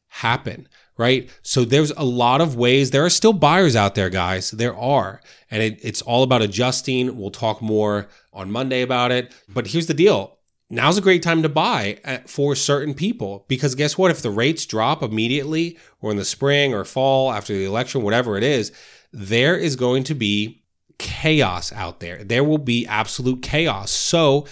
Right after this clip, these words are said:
for your buyers and sellers, it might make sense now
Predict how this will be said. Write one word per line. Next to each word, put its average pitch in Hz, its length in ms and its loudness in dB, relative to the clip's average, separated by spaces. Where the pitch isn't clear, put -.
for 139 300 2
your 117 320 2
buyers 127 440 2
and 185 120 -4
sellers, 107 480 -2
it 127 180 -4
might 120 300 -2
make 127 260 -2
sense 110 380 -4
now 104 400 -2